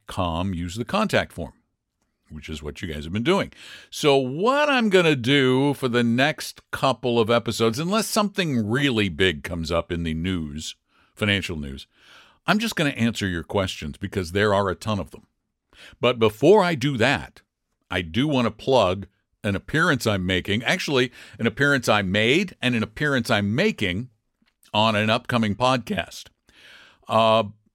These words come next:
back in February, Tom and I sat down for an interview with our good friend Paul Merriman, with whom we had wor-, we worked for many, many years. We were actually co-hosts of his show, Sound Investing, more than a decade ago.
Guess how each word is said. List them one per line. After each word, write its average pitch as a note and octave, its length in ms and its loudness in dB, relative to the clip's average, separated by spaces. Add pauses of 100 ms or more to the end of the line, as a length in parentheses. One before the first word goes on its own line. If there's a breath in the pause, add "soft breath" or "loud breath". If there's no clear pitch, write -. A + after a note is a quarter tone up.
(140)
back F#3 340 2
in B2 340 -2
February, G#2 920 2 (1300)
Tom D3 300 0
and C3 100 2
I G#2 340 0 (180)
sat B2+ 240 -4
down A#2 180 2
for A2+ 140 -2
an G#2 80 0
interview G2+ 320 0
with G2 120 0
our F#2 100 2
good G#2 220 -2
friend G2+ 300 -2
Paul G2+ 220 -2
Merriman, F#2+ 480 0
with F2 160 -4
whom F#2+ 240 -2
we F#2+ 220 -2
had F#2 340 -4
wor-, F#2 240 -2
we A2+ 120 0
worked G#2 280 -2
for F#2 120 -8
many, G#2 400 0
many E2+ 220 -4
years. D#2+ 340 -8 (300 loud breath)
We D#3 140 0
were D3+ 100 4
actually A#2+ 380 0
co-hosts B2+ 800 2
of G#2+ 140 2
his G#2 180 -2
show, G#2 380 2
Sound G2+ 340 0
Investing, F#2 640 -2 (2250 soft breath)
more D3 220 2
than G#2+ 120 2
a F#2 100 -2
decade E2 340 -2
ago. - 240 -18